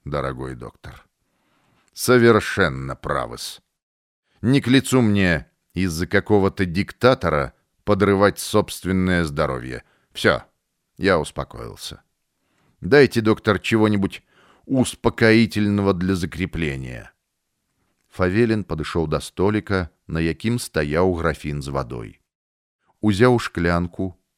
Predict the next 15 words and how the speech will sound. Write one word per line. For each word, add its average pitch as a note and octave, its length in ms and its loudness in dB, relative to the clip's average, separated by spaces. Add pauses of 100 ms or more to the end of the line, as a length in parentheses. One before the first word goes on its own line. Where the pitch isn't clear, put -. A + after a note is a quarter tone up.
(220)
накапаў F#2+ 680 -2
туды D#2+ 640 -2 (100)
некалькі D#2 540 -6
кропель, G2 500 -4 (320)
даліў F#2+ 560 0
вады. C#2+ 380 -4 (1120)
Расчыніліся C3 880 0
дзверы, E2+ 640 0 (480)
у G#2+ 80 -4
кабінет F#2 580 0
зайшоў E2+ 640 -2
сакратар. D2 720 -8 (840)
Нахіліўшыся G2 920 0
ў F2+ 80 2
паклоне, G2 760 -2